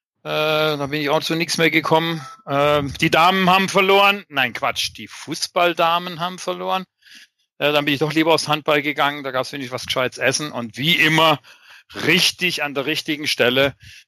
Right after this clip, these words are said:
gab's dann, äh, ja, das typische Gewitter. Ich habe irgendwo das Gefühl, bei uns im Süden,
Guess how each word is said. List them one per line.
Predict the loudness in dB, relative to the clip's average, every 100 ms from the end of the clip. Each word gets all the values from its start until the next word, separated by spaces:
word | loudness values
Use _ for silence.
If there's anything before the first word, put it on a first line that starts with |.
| _
gab's | 0 2 0
dann, | 0 0 -4 -12 -18 _
äh, | -4 -2 -2 -4 2
ja, | 4 4 2 -10 -20 -20 -12
das | -10
typische | -4 -2 0 -2
Gewitter. | 0 0 2 4 2 0 -10 -20 _ _ _
Ich | -10
habe | -8
irgendwo | -4 -2
das | -2 -4
Gefühl, | -6 0 2 0 _ -18 -18 -6
bei | -2
uns | 0
im | 0
Süden, | 0 2 2 2 0